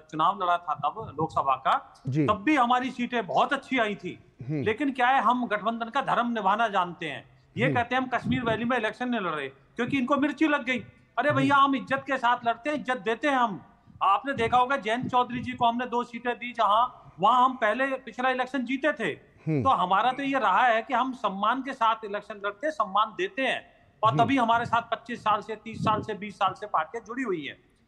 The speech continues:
Speaker 1: तो ऐसा नहीं है, वहां हमारी तीन सीटें पहले थी जम्मू कश्मीर में, कश्मीर वैली में।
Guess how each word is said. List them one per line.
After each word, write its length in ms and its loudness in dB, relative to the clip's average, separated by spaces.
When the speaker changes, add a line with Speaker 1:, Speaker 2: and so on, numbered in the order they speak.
Speaker 1:
तो 440 4
ऐसा 280 2
नहीं 280 -4
है, 560 -2
वहां 420 4
हमारी 300 0
तीन 240 -12
सीटें 280 -8
पहले 280 -2
थी 140 -6
जम्मू 200 -2
कश्मीर 320 -4
में, 120 2
कश्मीर 320 -2
वैली 220 -2
में। 200 -2